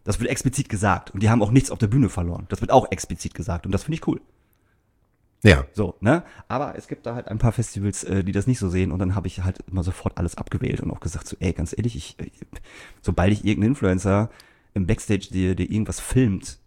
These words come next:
Speaker 1: so, dann ist halt Schicht im Schacht.
Speaker 2: Es sei, er hat hunderttausend, äh, Leute Reichweite.
Speaker 1: Ja, selbst dann, selbst dann wird, also selbst dann,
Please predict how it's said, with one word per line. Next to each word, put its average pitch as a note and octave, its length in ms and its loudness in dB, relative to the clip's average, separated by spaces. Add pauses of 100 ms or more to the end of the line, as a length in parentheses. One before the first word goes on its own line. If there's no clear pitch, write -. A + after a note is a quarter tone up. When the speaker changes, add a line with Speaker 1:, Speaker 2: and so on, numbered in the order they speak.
Speaker 1:
so, F#2+ 380 0 (240)
dann E2+ 280 0
ist - 260 -10
halt D#2+ 180 -6
Schicht - 260 -10
im F#2+ 60 -6
Schacht. - 260 -14
Speaker 2:
Es - 120 -2
sei, D2 160 0
er C#2+ 80 -4
hat E2 160 -6
hunderttausend, G2 680 4
äh, G2+ 180 2
Leute G2+ 320 0
Reichweite. - 380 -4
Speaker 1:
Ja, A2+ 100 2
selbst A2+ 380 2
dann, C3 400 2
selbst A#2 420 2
dann D3 260 2
wird, - 280 -2
also G#2 180 -4
selbst A#2+ 480 0
dann, C3+ 400 0